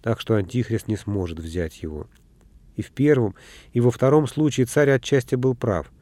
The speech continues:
потому что идиллического и чувствительного, таинственного и чудесного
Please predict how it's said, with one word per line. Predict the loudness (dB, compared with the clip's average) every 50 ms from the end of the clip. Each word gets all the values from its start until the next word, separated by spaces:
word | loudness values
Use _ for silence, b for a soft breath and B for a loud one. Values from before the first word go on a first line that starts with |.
| b b b b b b b b -8
потому | -4 -2 0 0 0 -2
что | -2 -2 -2 -2
идиллического | 0 0 0 0 0 -2 -4 -6 -8 -8 -8 -8
и | -8 -6
чувствительного, | -6 -10 -12 -6 -6 -6 -4 -4 -6 -6 -6 -6 -6 -6 b b b b b b b
таинственного | 2 4 6 6 6 4 2 0 0 2 2 2 2
и | 0
чудесного | 0 0 0 2 4 2 2 2 2 2 2 2